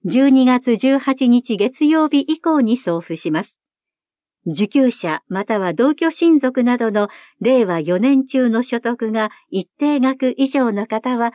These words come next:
対象になりません。丸親医療制度は、受給者と同居親族の住民税、課税、非課税の状況によって、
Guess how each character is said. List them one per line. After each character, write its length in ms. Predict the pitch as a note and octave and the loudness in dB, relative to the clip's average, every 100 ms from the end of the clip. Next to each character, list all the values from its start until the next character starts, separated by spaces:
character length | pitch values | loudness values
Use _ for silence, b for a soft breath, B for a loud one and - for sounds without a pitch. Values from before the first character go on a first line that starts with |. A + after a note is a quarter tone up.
| B _ | B _
対 160 | F3+ F3 | -6 -4
象 240 | - F3+ | -2 -2
に 120 | E3 D#3 | 0 -2
な 100 | D#3 | -4
り 140 | E3+ | -6
ま 120 | E3 | -6
せ 200 | - F#3 | -8 -8
ん。 80 | D#3+ _ _ _ _ _ _ _ _ _ _ _ _ _ _ _ _ - | -8 _ _ _ _ _ _ _ _ _ _ _ _ _ _ _ _ -6
丸 380 | G3 G#3 C4+ C4+ | -2 0 2 4
親 320 | C4 B3 A#3+ | 2 2 0
医 80 | A3+ | -2
療 240 | G3+ A#3 B3 | 0 0 0
制 240 | A#3+ G#3 | -2 -2
度 160 | F3 D#3+ | -2 -2
は、 140 | E3 B B B | -4 B B B
受 220 | G3+ F3 A3+ | -4 -2 0
給 220 | E4 E4+ | 2 0
者 200 | - A#3+ | 0 -2
と 240 | A3 F#3 | 0 0
同 240 | F3 B3 D#4 | 2 2 2
居 140 | F4 | 0
親 300 | E4 F4 E4 | -2 2 2
族 260 | C#4 B3+ G#3 | 2 0 0
の 200 | G3+ F#3+ | 0 -2
住 300 | F3+ A#3+ C#4 | -2 2 4
民 260 | C4+ C4+ A#3 | 6 6 4
税、 280 | G3 F3 F3 | 2 -2 -4
課 200 | G3+ G#3 | -4 -2
税、 260 | C4+ C4 | 2 2
非 140 | B3+ - | 0 -2
課 160 | D4+ | -2
税 240 | C#4+ B3 G#3 | 0 0 0
の 160 | F3+ | 0
状 180 | D#3 G3 | 2 0
況 280 | G3 G3+ F#3+ | 2 0 0
に 180 | F3+ F3+ | 0 -2
よ 100 | F#3 | -4
っ 60 | - | -6
て、 220 | - F3 | -4 -4